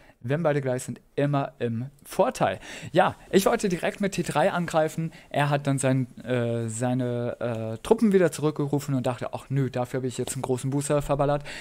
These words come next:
Was macht er? Er springt zu sich ins Königreich, holt sich noch den Fernkämpferruf und dachte mir,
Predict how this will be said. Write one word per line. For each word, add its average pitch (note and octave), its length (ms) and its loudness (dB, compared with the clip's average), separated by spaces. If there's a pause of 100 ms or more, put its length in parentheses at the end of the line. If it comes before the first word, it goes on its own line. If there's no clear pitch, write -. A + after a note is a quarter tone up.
(520)
Was D#3+ 220 6
macht E3 200 4
er? D#3+ 280 4
Er D#3+ 340 8
springt D3 360 -4
zu C#3 100 -4
sich C#3 200 0
ins C3+ 200 -4
Königreich, C3 540 0
holt D3+ 140 2
sich C#3 200 -4
noch C3 160 -2
den B2 420 0
Fernkämpferruf B2 840 -2
und A#2+ 100 -4
dachte B2 240 0
mir, A#2+ 60 0